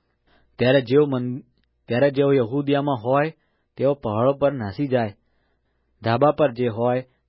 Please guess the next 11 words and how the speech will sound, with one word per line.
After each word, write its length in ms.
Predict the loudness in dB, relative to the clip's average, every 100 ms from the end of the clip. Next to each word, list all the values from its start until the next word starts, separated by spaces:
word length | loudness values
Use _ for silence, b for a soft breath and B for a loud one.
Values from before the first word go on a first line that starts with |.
| -4
તે 140 | -4
પોતાના 500 | 0 -4 -2 -2 -2
ઘરમાંનો 500 | -2 -4 -2 -2 -2
સામાન 440 | -4 -6 -4 -2 -2
લેવાને 440 | -2 -2 -2 -4
ન 120 | -2
ઉતરે, 480 | 0 0 0 -4 -6 _ _ _ _ _ _
અને 220 | -4 -2 -2
ખેતરમાં 580 | -2 -2 0 0 -2
જે 180 | -2 -4
હોય, 320 | 0 2 0